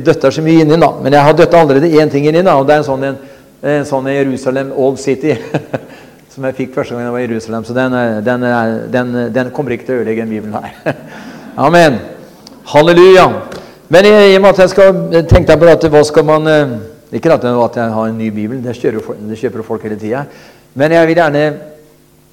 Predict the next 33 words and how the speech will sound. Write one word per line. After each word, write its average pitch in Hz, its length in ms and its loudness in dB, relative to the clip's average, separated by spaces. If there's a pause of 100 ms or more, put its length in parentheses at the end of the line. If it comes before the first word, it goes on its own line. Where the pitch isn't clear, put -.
(180)
dele 135 240 2
noe 135 160 -2
i 127 80 -6
kveld 117 220 -4
som, 135 240 -8 (100)
eh, 135 220 -4
som, 131 280 -8
eh, 127 140 -4
som 127 240 -12
har 110 240 0
med 120 400 -2 (640)
hva 117 160 0
som 123 240 -8
er 123 160 -2
viktig 151 460 -4 (320)
for, 123 180 0
eh, 120 400 -2
eh, 110 480 -6
ja, 104 160 -6
viktig, 113 320 -8
vi, 127 80 -2
alt 139 240 0
Guds 131 240 -8
ord 117 100 -4
er 113 120 0
jo 127 80 -2
viktig - 200 -6
da, 127 80 -2
men, 120 200 -4
eh, 120 120 -4 (640)
noe 123 160 2
av 120 60 -2
den 120 240 -2